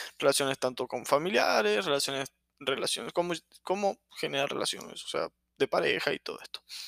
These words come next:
Estos cuatro pilares de la vida son los que nos van a servir, eh, siempre, ¿no? O sea, todas las personas tenemos estos cuatro pilares de la vida y hay siempre etapas de nuestra vida en las cuales estamos más flojos que en otras.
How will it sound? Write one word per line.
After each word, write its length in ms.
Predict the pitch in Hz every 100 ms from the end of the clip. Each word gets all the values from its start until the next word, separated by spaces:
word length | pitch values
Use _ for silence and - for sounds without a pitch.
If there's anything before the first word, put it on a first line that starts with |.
| - -
Estos 200 | - 185
cuatro 240 | 208 214 208
pilares 320 | 175 175 185
de 80 | 170
la 120 | 131
vida 240 | 139 151
son 180 | - 143
los 140 | 143 -
que 460 | - 120 110 101
nos 160 | 123 127
van 140 | 131
a 40 | 131
servir, 460 | - - 127 - - - - - - _ _
eh, 200 | - - -
siempre, 480 | - 143 120 117 -
¿no? 200 | - 247
O 160 | 156 135
sea, 220 | 143 139 -
todas 180 | 123 123
las 80 | 135
personas 880 | - - 131 123 117 - - - - _ -
tenemos 340 | 127 131 120
estos 180 | 135 -
cuatro 240 | 135 135
pilares 320 | - 135 135
de 100 | 143
la 100 | 156
vida 280 | 185 180 190
y 80 | 113
hay 300 | 185 196 180
siempre 540 | - 175 170 165 147
etapas 380 | 147 151 - 151
de 60 | 143
nuestra 300 | 127 - 123
vida 240 | 139 139
en 60 | 139
las 100 | 143
cuales 380 | - 123 123 -
estamos 320 | - 123 127
más 200 | 120 -
flojos 320 | - - 131
que 120 | -
en 60 | 185
otras. 380 | 170 - -